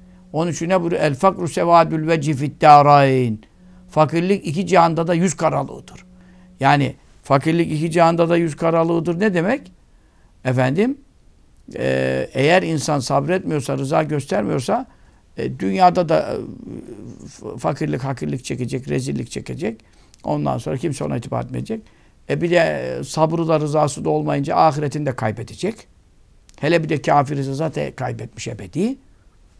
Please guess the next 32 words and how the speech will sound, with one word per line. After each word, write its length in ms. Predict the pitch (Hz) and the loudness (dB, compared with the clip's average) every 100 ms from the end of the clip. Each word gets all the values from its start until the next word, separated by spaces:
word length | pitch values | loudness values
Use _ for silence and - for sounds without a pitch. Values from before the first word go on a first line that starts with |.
| _ _ _ - - | _ _ _ -12 -6
Onun 140 | - | -6
için 260 | - 160 - - - | -4 -6 -8 -16 -10
Resulullah 380 | 127 - 151 151 | -8 -4 -2 -2
sallallahu 300 | - 147 143 | -2 -4 0
aleyhi 100 | 139 | -2
ve 40 | |
sellem 120 | - 214 | -2 -6
fakirlikten 640 | - 123 135 123 - 262 | -6 -6 -6 -8 -6 -6
sığınmıştır. 540 | 147 - 147 127 107 - - _ 190 | -4 -4 -4 -6 -8 -10 -20 _ -4
Buradaki 360 | 202 180 156 | 0 2 0
fakirlikten 720 | 143 143 - 147 - 151 135 - _ - | -4 -4 -4 -6 -4 -2 -4 -6 _ -2
maksat 380 | 139 135 139 - | -2 0 -4 -2
nedir? 220 | 139 226 | -4 -4
Sığındığı 480 | 233 156 143 143 151 | -6 -2 -2 0 -2
fakirlikten 540 | 135 123 139 - 139 | -4 -6 -8 -6 -6
maksat 320 | 131 123 - - - _ | -6 -6 -8 -8 -20 _
çoluk 360 | - 156 190 - | 0 2 2 0
çocuğun 520 | 160 147 185 226 143 | -4 0 0 2 0
nafakasını 800 | 131 139 147 143 - 165 180 131 - - _ - | 0 -2 -2 -2 -2 0 0 -2 -6 -20 _ -6
temin 580 | 147 147 151 180 175 - | 2 4 4 2 -2 -2
edemeyecek 880 | 165 147 180 190 170 160 139 160 - | 0 4 4 6 4 4 4 2 2
kadar 300 | 151 131 135 | -4 -2 -2
fakirlik. 600 | 117 123 - 107 80 - _ _ _ _ _ - _ | -4 -8 -10 -16 -16 -20 _ _ _ _ _ -20 _
Çünkü 280 | - 196 147 | -4 -2 0
çoluk 300 | 196 214 190 | 0 0 -2
çocuğun 320 | 185 170 165 | -2 0 0
nafakasını, 540 | 165 170 170 147 156 | 0 0 0 -2 -2
ge-, 240 | 139 170 175 | -2 0 -2
geçimini 600 | 160 185 170 180 170 147 | 0 0 2 0 0 0
temin 280 | 165 165 180 | 0 0 0
ettikten 440 | 165 - - 240 | -2 -4 -2 -2
sonrası 420 | 143 160 - - | 0 -2 -2 -6